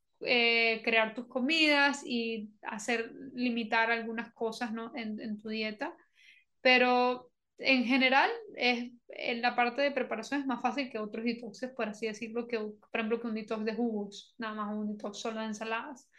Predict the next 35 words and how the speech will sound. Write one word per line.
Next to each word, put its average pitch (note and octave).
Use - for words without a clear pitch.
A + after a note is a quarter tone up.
Este A#3
tiene A#3
ya, A3
puedes A#3
comer A3+
arroz A3+
y A#3+
puedes B3
comer A3
papas G#3+
y B3
puedes A#3+
comer, A3
pues, B3
vegetales. A3+
Em, C4+
la B3+
parte C#4
difícil D#4
de C4+
este C4
es, -
es A#3+
que B3
hay A#3+
una C4
limpieza B3
al B3+
final, A3+
que A#3+
es G#3+
la A#3
limpieza A3+
más, A3+
más, A3+